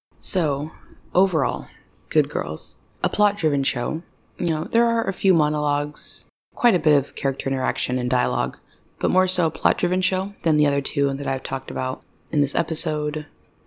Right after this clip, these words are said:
If you like heist plots, you'll probably enjoy this show. But again, for me personally, I did not feel compelled to keep watching the series. Um, I believe they finished season three,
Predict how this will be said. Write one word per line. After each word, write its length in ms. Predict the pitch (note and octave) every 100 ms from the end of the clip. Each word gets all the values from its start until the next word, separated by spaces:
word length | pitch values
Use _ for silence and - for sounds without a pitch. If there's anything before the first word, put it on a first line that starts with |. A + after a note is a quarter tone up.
| -
If 140 | D#3+
you 60 | E3
like 140 | D3 -
heist 340 | E3+ F3+ -
plots, 380 | F#3+ F3+ F3 -
you'll 100 | D3+
probably 440 | - D3 C#3+ C3+
enjoy 300 | C3+ C#3 B2+
this 140 | B2+ B2+
show. 360 | C3+ C3+ G3 - _ _ _ _
But 100 | F3
again, 280 | F#3 G3+ G3
for 120 | G3+
me 140 | F#3+
personally, 840 | F3+ E3+ D#3+ E3 D#3+ D#3+ D#3+ D#3 - _ _ _ _
I 160 | D#3+ D#3
did 120 | D3
not 240 | D3 C#3+
feel 160 | - C#3+
compelled 640 | - C3 B2+ B2+ C3 - - _ -
to 380 | - C3+ B2+ B2+
keep 280 | - C#3+ D#3+
watching 380 | E3+ - G#3 G#3
the 80 |
series. 600 | G#3 A3 G#3+ G#3+ - - _ _ _ _ D#3+
Um, 260 | D#3 D3+
I 120 | D#3
believe 360 | D#3+ F#3 A3 A3
they 100 | E3+
finished 420 | - F3 D#3 -
season 300 | - C#3+ C#3
three, 1000 | - - - - D3 D3 E3+ A#3+ C#4+ -